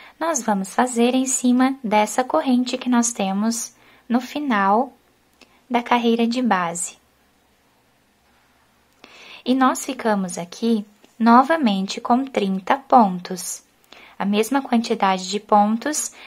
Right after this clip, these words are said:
da carreira anterior. Fazemos duas correntes de subida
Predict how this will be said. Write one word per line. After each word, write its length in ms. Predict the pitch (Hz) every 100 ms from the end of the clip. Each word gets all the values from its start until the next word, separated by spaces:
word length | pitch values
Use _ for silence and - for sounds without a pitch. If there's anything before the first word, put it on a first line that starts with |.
| -
da 100 | 285
carreira 480 | 302 320 277 247 233
anterior. 680 | 233 233 240 262 339 185 170 - _ _ _ _ _ - _
Fazemos 840 | - 294 302 - 190 180 175 - - _ _
duas 640 | 247 247 240 202 196 - _
correntes 880 | - 190 175 180 175 180 - 381 - -
de 140 | 175
subida 720 | - 202 208 277 349 339 339